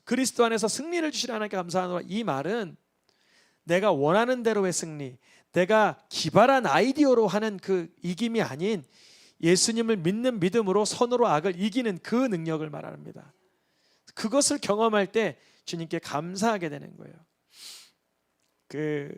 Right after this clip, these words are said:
사도 베드로도 예수님을 구주로 고백할 때 이런, 어, 축복을 받았어요. 예수님을 주님이라고 고백하니까 뭐라고 얘기하세요? 하나님께서, 예수님께서 "음부의 권세가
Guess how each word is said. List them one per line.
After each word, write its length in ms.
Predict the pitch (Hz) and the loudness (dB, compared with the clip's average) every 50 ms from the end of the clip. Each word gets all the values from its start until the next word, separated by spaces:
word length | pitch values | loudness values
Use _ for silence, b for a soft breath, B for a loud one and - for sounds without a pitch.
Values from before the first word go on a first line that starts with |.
| - - - - | -18 -20 -20 -18
사도 360 | - - - 196 220 214 240 - | -16 -6 -2 0 2 2 2 2
베드로도 760 | - 170 165 202 214 202 185 165 - 220 208 165 - - _ _ _ _ _ _ _ _ _ _ _ _ _ _ _ _ _ _ _ - | 2 2 4 4 4 4 2 2 2 2 2 0 -2 -8 _ _ _ _ _ _ _ _ _ _ _ _ _ _ _ _ _ _ _ -4
예수님을 720 | 156 165 156 - 214 208 202 190 190 196 208 233 320 - b b b b b _ _ | -2 -2 0 -2 -2 -2 -2 0 0 0 -2 -2 -6 -10 b b b b b _ _
구주로 400 | - - 202 190 240 262 254 247 | -12 -8 -6 -4 -2 0 0 0
고백할 400 | 170 165 143 165 156 - - 143 | 0 0 -2 -2 -2 -4 -6 -8
때 320 | - - 180 165 135 156 _ _ _ _ _ _ _ _ | -6 -4 -4 -4 -4 -8 _ _ _ _ _ _ _ _
이런, 560 | 180 175 175 196 190 180 165 147 139 156 175 _ _ _ _ _ b b b b b - | 0 2 4 4 4 2 -2 -8 -16 -20 -20 _ _ _ _ _ b b b b b -10
어, 400 | 135 143 143 139 135 131 127 - - - - | -8 -6 -4 -4 -6 -6 -8 -12 -16 -10 -8
축복을 420 | - - - - - 240 240 214 | -8 -8 -6 -6 -2 0 0 2
받았어요. 460 | 160 135 131 131 123 - - - - - - | 0 -2 -4 -6 -8 -12 -14 -14 -12 -2 0
예수님을 580 | 175 185 - 226 208 202 196 208 247 285 320 - b b b b b b b b b b b b b _ _ | 0 0 0 0 -2 -2 0 0 0 0 -2 -4 b b b b b b b b b b b b b _ _
주님이라고 580 | - - 247 269 311 302 302 294 269 247 214 202 | -4 0 2 2 4 4 4 4 4 4 4 2
고백하니까 460 | 196 185 180 - 185 175 170 165 165 | 0 0 0 0 -2 -4 -2 -2 0
뭐라고 380 | 151 185 220 240 240 214 220 196 | 2 2 4 4 2 2 2 2
얘기하세요? 320 | 180 170 180 175 - 190 | 2 0 0 -2 -2 -2
하나님께서, 480 | 190 190 185 180 170 - 180 156 - - | -2 -2 -2 -4 -6 -8 -10 -10 -8 -4
예수님께서 720 | 170 170 165 - 196 190 180 170 185 165 202 254 285 294 b b b b b b - | -2 -2 -2 -2 -2 -6 -6 -6 -4 -2 0 0 -2 -2 b b b b b b 0
"음부의 720 | 190 190 202 214 220 214 233 240 240 247 277 311 - - _ _ _ _ _ _ _ _ | 0 0 0 0 -2 2 4 6 6 6 6 4 2 -2 _ _ _ _ _ _ _ _
권세가 760 | - - 180 185 202 214 196 226 233 220 240 269 302 330 - | -4 -2 -2 0 0 0 0 2 2 4 4 2 2 0 -2